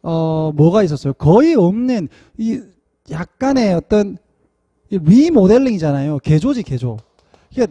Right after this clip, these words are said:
단어가 거의 뭐 바뀌지도 않으면서 이렇게 어떻게 이렇게 오랫동안 사천 년 이상 동안 유지가 될 수 있었을까?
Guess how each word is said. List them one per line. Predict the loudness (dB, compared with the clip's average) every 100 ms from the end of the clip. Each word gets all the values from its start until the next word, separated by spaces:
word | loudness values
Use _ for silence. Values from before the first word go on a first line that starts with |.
| -6 -6
단어가 | 0 2 2
거의 | 4 4 4
뭐 | 0
바뀌지도 | -4 -6 -6 -4 -2 -4
않으면서 | -4 -4 -2 0 -2 -4 -4 -4
이렇게 | -4 0
어떻게 | 0 0 -2 -2 -4
이렇게 | -2 -2 -2
오랫동안 | 0 0 0 0 -4 -4 -6
사천 | -8 -10 -6 -4
년 | -4
이상 | -4 -6
동안 | -6 -6
유지가 | -2 -2 0
될 | -2
수 | -4
있었을까? | -10 -10 -10 -8 -6